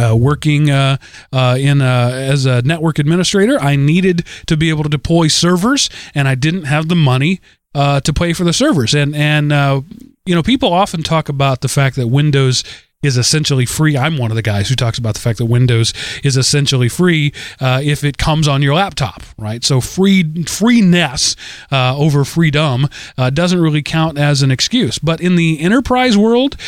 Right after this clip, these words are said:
where not only do you have to buy the service, but you have to buy the licenses, uh, what drove me to Linux was,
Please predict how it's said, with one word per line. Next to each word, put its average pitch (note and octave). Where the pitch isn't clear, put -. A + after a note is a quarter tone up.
where D#3+
not E3
only G#3+
do E3+
you E3+
have E3
to D#3
buy C#3+
the D#3
service, E3
but D3+
you D#3
have D#3+
to D#3
buy D3+
the C3+
licenses, G3
uh, D3
what E3
drove G3+
me B3
to A3+
Linux A3+
was, D3